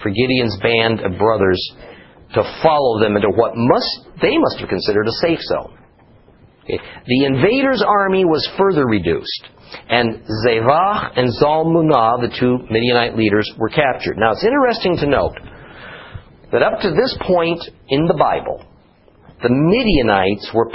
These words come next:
prominently mentioned and painted as a formidable nation. But from here on,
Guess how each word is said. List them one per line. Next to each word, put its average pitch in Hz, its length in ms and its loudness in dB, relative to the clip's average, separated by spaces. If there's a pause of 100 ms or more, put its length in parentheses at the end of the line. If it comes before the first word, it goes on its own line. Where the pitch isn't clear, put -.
(120)
prominently 131 580 0
mentioned 95 580 -2
and 101 240 -2
painted 135 400 0
as 104 160 0
a 98 160 -2
formidable 101 720 2
nation. 87 380 -4 (1400)
But 120 140 2 (140)
from 101 160 2
here 208 560 0
on, 131 500 -2